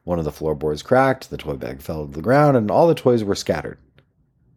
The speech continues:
Frustrated, Santa went in the house for a cup of apple cider and a shot of rum. When he went to the cupboard, he discovered the elves had drunk all the cider and hidden the liquor.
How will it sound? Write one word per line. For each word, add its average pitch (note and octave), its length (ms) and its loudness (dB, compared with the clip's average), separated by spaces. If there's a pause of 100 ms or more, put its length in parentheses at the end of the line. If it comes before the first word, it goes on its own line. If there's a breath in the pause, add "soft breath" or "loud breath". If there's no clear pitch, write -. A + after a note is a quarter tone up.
(640)
Frustrated, F2+ 680 2
Santa F2 300 2
went E2+ 180 2
in D#2+ 80 0
the D#2+ 80 -2
house F2+ 240 -2
for - 160 0
a D#2+ 60 0
cup - 240 -2
of D#2+ 80 -2
apple E2 260 -2
cider D#2 400 -2
and A#2 120 0
a - 20 -8
shot F2 260 -6
of F2+ 100 0
rum. B2 280 2 (1200)
When F#2 100 -2
he E2+ 80 2
went D#2+ 140 2
to - 80 -16
the - 80 -6
cupboard, C#3 440 4
he F#2 300 2
discovered D#2+ 560 0
the D#2+ 140 -2
elves D#2+ 320 0
had F#2 100 0
drunk F2 220 0
all D2+ 140 -2
the C#2+ 80 -10
cider B2 380 2
and G2+ 140 0
hidden B2+ 220 4
the D#3+ 60 6
liquor. G3 400 2